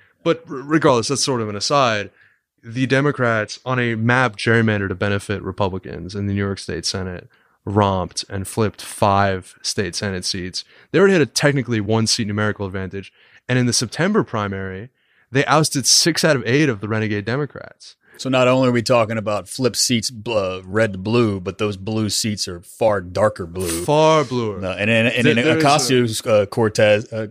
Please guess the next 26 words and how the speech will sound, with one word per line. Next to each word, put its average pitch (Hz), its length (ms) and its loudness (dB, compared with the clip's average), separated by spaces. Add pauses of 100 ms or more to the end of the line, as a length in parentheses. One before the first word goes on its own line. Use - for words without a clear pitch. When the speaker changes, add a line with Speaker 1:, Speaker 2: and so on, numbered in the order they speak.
Speaker 2:
Ocasio-Cortez's 120 960 0
case, 107 320 0 (400)
uh, 92 300 0
a 104 80 -6
different 113 340 0
shade 113 240 2
of 101 100 -2
red, 104 440 -2
if - 200 -18
you, 98 260 -14
if 135 720 -12
you 104 60 -14
smell 98 400 -4
what 95 80 -6
I'm 90 100 -8
cooking. 90 400 -6 (720)
So - 160 -2
let's 247 180 0
move 175 220 4
now 131 420 2
at 113 100 -2
this 107 120 -2
portion 110 540 0
of 98 120 -4
our 92 140 0
chat. 85 500 -2